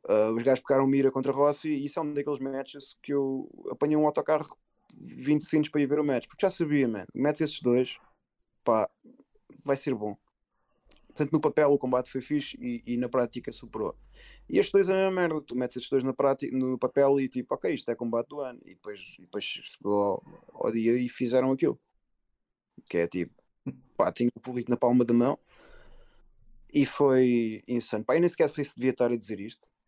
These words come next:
mas isto é para vocês verem o ruído. Eu nem sequer sei, epá, eu nem devia estar a dizer esta merda, que se foda, vou dizer. O, o, o ruído estava tão alto, o ruído estava tão alto que o Rossi faz kick out mais cedo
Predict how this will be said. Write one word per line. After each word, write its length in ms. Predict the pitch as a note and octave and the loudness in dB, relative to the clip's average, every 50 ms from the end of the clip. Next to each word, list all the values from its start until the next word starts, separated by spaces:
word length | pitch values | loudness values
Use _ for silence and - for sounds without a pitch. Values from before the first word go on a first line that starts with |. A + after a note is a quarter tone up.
| _ _ _ - _ _ _ - | _ _ _ -20 _ _ _ -10
mas 280 | A2 A2 A2 G#2+ G2+ | -6 -6 -6 -6 -6
isto 180 | A#2 A#2 - C3+ | -6 -2 0 0
é 40 | C3+ | 2
para 140 | - C3 B2 | 2 2 2
vocês 320 | C3 B2+ B2 - C3 A#2 G#2+ | 2 2 2 0 -4 -4 -2
verem 220 | A#2 B2 B2 B2+ | -2 -2 0 0
o 320 | B2 A#2+ A#2 A2+ A2 G#2 G2+ | 0 0 -2 -2 -4 -6 -8
ruído. 480 | G2+ G#2 G#2 B2 A#2+ A2+ A2 B2+ E3 - _ _ _ _ _ _ _ _ _ _ _ _ _ _ _ _ _ _ _ _ _ _ _ _ _ _ _ _ _ _ _ | -6 -2 2 2 4 4 2 0 -4 -6 _ _ _ _ _ _ _ _ _ _ _ _ _ _ _ _ _ _ _ _ _ _ _ _ _ _ _ _ _ _ _
Eu 120 | - B2+ C3+ | -4 -2 0
nem 80 | C#3+ | 0
sequer 180 | C3+ - - A#2 | 2 2 0 0
sei, 180 | - - - - | 0 -2 -8 -6
epá, 180 | - - G2 | -2 0 0
eu 60 | G#2+ | 0
nem 120 | A#2 A#2 A2+ | 0 -2 -4
devia 160 | G#2 G2+ G#2 | -6 -6 -8
estar 160 | G#2 - G2 F#2+ | -8 -6 -8 -8
a 40 | |
dizer 180 | F2 E2+ F#2+ F#2 | -8 -10 -12 -12
esta 160 | F2 - - G2 | -12 -12 -14 -14
merda, 200 | G2 - - - | -14 -14 -14 -6
que 60 | - | -4
se 100 | - G#2+ | -2 -2
foda, 240 | - - G2+ F#2 G2 | 0 -2 -2 -2 -2
vou 160 | F2+ G2+ G2+ | -4 -6 -6
dizer. 220 | F2+ E2+ F2+ F2+ - _ _ _ _ _ _ _ _ _ _ - - - | -6 -6 -10 -12 -14 _ _ _ _ _ _ _ _ _ _ -20 -8 0
O, 160 | - - C#3 - - | 2 2 2 2 2
o, 300 | D#3+ D3 C#3 C3 B2+ C3+ - | 4 6 6 6 4 4 4
o 220 | D3 B2 A#2+ A#2+ | 4 6 6 4
ruído 320 | A2+ A#2 A#2+ D3+ G#3+ A3+ - | 4 4 4 4 2 2 0
estava 300 | - F#3+ D#3 C3 B2+ B2+ | 0 0 0 0 0 -2
tão 240 | - - G#3+ F#3+ D3+ | 0 2 4 4 4
alto, 260 | C3+ C3+ C#3 - - - - _ _ _ _ _ _ _ _ _ _ _ _ _ _ _ _ _ _ _ | 4 2 0 -4 -10 -20 -20 _ _ _ _ _ _ _ _ _ _ _ _ _ _ _ _ _ _ _
o 80 | - | -20
ruído 240 | G2 - - D#3 F3 - | -14 -6 -4 -4 -2 0
estava 280 | - D#3+ C#3 C#3+ C#3+ | 0 0 0 0 -2
tão 220 | - - C#3+ B2 A#2 | -4 -2 -2 0 0
alto 220 | B2 C#3 - - - - _ _ _ _ _ _ _ _ _ _ _ _ _ _ _ _ _ _ _ - | 0 0 -2 -6 -12 -20 _ _ _ _ _ _ _ _ _ _ _ _ _ _ _ _ _ _ _ -10
que 120 | - C#3+ | -4 -2
o 40 | D#3 | -2
Rossi 380 | C#3+ D3+ D#3+ D3 C#3+ - - | 2 2 2 2 0 -2 -8
faz 280 | B2 - - D3 C3+ - | -8 -4 -2 -2 -2 -4
kick 340 | - _ - D#3 D3+ - - | -6 _ -12 -12 -6 -2 0
out 220 | F#3+ F#3 - - | 0 0 0 -4
mais 240 | F3+ F3 E3 D3 - | -6 -6 -6 -6 -8
cedo 320 | - C#3 C3 A#2+ C3 E3 | -8 -8 -8 -8 -8 -12